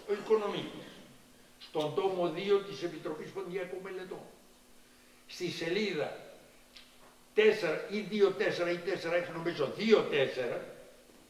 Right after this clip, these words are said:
περιγράφει την παραδοσιακή ενδυμασία του Πόντου. Ποιος; Ο πατέρας της ποντιακής λαογραφίας. Ποια αναφέρει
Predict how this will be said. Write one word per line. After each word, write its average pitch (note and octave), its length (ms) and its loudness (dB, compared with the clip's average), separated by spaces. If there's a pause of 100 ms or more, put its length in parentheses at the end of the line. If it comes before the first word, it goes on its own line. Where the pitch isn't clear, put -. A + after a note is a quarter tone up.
(560)
περιγράφει F3 640 2
την F#3 340 -10
παραδοσιακή E3+ 1080 -2
ενδυμασία F3 540 -4
του F3 200 -6
Πόντου. F3 360 -4
Ποιος; F#3+ 200 0
Ο - 180 -4
πατέρας F#3 680 0
της - 200 -10
ποντιακής F3 520 -6
λαογραφίας. F3 760 -4 (1040)
Ποια A#3 340 8
αναφέρει G#3+ 720 4